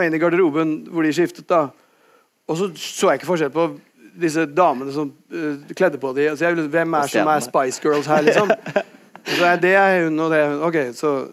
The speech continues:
Speaker 1: ble vi kjent, da. Eh, men da var det i hvert fall, eh, den, eh, hi-, den reklamen handlet, altså Polaroid hadde en hel kampanje som handlet kun om at du aldri så hva som var på bildet, du så kun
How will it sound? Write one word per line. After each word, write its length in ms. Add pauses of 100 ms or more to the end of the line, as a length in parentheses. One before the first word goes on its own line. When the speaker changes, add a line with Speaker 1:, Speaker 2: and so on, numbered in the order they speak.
(480)
Speaker 1:
ble 160
vi 140 (280)
kjent, 220
da. 120 (720)
Eh, 140
men 100
da 100
var 120
det 20
i 60
hvert 100
fall, 160
eh, 380 (100)
den, 220 (100)
eh, 300
hi-, 120 (300)
den 160
reklamen 560
handlet, 400
altså 160
Polaroid 540
hadde 180
en 80
hel 160
kampanje 480
som 100
handlet 320
kun 260
om 260 (760)
at 120
du 100
aldri 260
så 240
hva 160
som 140
var 100
på 60
bildet, 300
du 100
så 180
kun 300